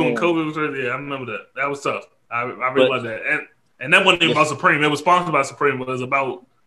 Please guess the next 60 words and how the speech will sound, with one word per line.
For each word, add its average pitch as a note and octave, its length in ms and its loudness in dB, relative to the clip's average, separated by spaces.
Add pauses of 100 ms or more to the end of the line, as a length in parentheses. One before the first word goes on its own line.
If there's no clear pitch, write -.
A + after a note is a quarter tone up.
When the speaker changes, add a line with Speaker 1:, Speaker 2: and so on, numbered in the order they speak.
(360)
Speaker 1:
Donald C3 320 -2
Trump C3 240 -4
and A#2+ 80 -8
racial C3+ 240 -4
issues. F#2 500 -10 (140)
Which B2 120 -2
Speaker 2:
Right. D3+ 200 8
Speaker 1:
was G#2+ 160 -8
really G#2 100 -10
good. G#2 200 -8 (280)
Speaker 2:
And C3 160 4
he, G3+ 120 12
Speaker 3:
Speaking D3+ 140 10
of, D3 60 8
Speaker 2:
he A3 80 10
was G#3+ 80 10
Speaker 3:
uh, - 60 4
Speaker 2:
talking G#3 180 10
his G#3+ 160 10
shit A3 160 8
on F3 140 2
it. B2+ 60 0
That F#3+ 140 10
was, G3 180 8
that G3+ 140 8
was G#3 140 2
a F3+ 60 4
good D#3+ 180 4
role C3+ 400 -2
for G#2 140 -14
him. G#2+ 160 -18 (340)
Speaker 3:
Keep, D3+ 340 -2
keep - 240 -14
speaking D#3 380 6
of, C3+ 140 10
uh, A#2+ 140 10
Kevin A#2 260 0
Hart, A2+ 320 2
he C3 100 -8
dropped. A#2 320 0 (400)
He D3+ 80 4
does C#3+ 240 4
a A#2 60 0
lot A#2 180 4
more A2+ 220 -2
than G2+ 160 -10
just G2+ 160 -8
stand G2 340 -4
up, G#2 240 0
and F#2 160 -6
I F#2 140 -2
think G2 400 -8 (360)
watching F#2 400 2
him G2 160 -6
is F2+ 140 -4
pretty D3+ 60 6
Speaker 2:
Movies, D#3 380 6
Speaker 3:
funny. A#2 180 -14
Speaker 2:
director. C#3 680 6
Speaker 3:
Like, C#3 80 -10